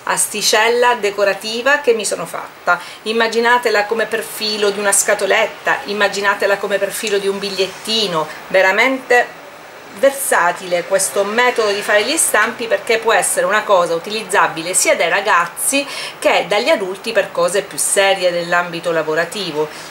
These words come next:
Vediamo la pecorella <laughs> ed eccola anche lei, guardate poi che lucido che è l'interno, è bellissimo questo stampo perché la lucidità dell'interno darà anche la lucidità al pezzo che, ehm,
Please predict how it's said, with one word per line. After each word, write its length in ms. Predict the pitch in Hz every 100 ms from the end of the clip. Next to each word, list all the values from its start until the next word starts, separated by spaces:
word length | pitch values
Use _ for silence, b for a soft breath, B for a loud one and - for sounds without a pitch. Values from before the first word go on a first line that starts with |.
| B
Vediamo 340 | - 151 180 190
la 100 | 196
pecorella 680 | 208 214 233 220 202 202
<laughs> 1080 | 202 - - - 311 - - - - 302 -
ed 260 | - 269 254
eccola 680 | 247 233 226 - 214 196 190
anche 340 | 202 214 226
lei, 260 | 208 180 180
guardate 460 | 214 202 302 359
poi 160 | 277 247
che 120 | 170
lucido 600 | 160 190 262 233 175 170
che 80 | 170
è 40 |
l'interno, 800 | 170 170 170 175 165 160 170 175 -
è 120 | 339
bellissimo 680 | 254 170 175 233 - - 170
questo 280 | 170 170 -
stampo 360 | - 170 160
perché 240 | 185 226 196
la 80 |
lucidità 380 | 165 170 208 226
dell'interno 720 | 233 175 262 233 214 226 220 208 B B
darà 180 | - 247
anche 280 | 233 233 226
la 80 | 170
lucidità 440 | 202 247 226 180
al 100 | 185
pezzo 640 | - 160 170 - - 175 170
che, 320 | 170 160 - -
ehm, 460 | 160 156 156 151